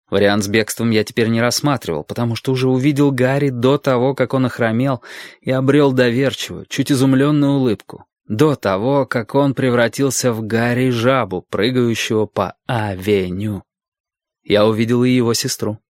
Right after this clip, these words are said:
И она перестала быть именем в старательно написанном сочинении, безликой маленькой девочкой, которая любила собирать цветы и ставить их в вазы.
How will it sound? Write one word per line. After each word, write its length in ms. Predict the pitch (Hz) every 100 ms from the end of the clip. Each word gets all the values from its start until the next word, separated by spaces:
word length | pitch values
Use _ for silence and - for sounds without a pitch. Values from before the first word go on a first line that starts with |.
| _ _ _ -
И 80 |
она 240 | 117 135 147
перестала 600 | 147 147 147 - 175 147
быть 280 | 135 131 -
именем 420 | 175 175 156 147
в 40 | 139
старательно 480 | - 131 135 139 131
написанном 480 | 127 131 127 131
сочинении, 680 | 123 117 131 131 120 95 - - - - - -
безликой 460 | 160 151 170 151
маленькой 440 | 147 147 143 131 135
девочкой, 640 | 120 151 143 - - 120
которая 440 | 107 98 127 123 117
любила 380 | 117 120 120
собирать 460 | 110 113 110 110 -
цветы 560 | - 101 - 123 123 - _ _
и 100 | 120
ставить 520 | - - 110 110 -
их 160 | - -
в 60 |
вазы. 400 | 101 107 98 -